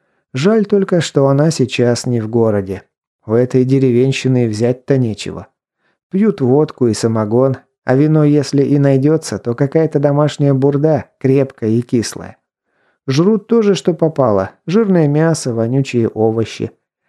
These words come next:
Нет ни ресторанов, ни даже кафешек. А если бы и были, кто там сейчас работать будет? Нет, всё же нынешняя жизнь Арине сильно не нравилась. Так много неудобств, и даже невидимость мало что может исправить.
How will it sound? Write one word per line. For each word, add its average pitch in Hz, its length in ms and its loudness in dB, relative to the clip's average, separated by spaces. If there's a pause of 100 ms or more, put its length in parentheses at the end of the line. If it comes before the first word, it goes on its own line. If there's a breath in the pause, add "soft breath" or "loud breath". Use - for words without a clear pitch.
(220)
Нет 139 320 2
ни 139 60 4
ресторанов, 127 800 0
ни 123 100 -2
даже 107 320 -2
кафешек. 127 720 -2 (500)
А 110 140 0
если 113 240 -2
бы 110 200 0
и 110 60 2
были, 131 360 0
кто 170 200 -2
там 160 160 0
сейчас 151 420 -2
работать 139 460 2
будет? 131 380 0 (960)
Нет, 101 400 -8
всё 202 240 -2
же 190 180 2
нынешняя 156 680 2
жизнь 156 420 0
Арине 135 420 2
сильно 123 460 0
не 120 140 -2
нравилась. 98 680 -6 (540)
Так 139 300 0
много 147 340 2
неудобств, 139 760 0
и 139 120 -2
даже 143 300 2
невидимость 139 640 2
мало 135 280 2
что - 200 -2
может 117 320 -2
исправить. 104 640 -8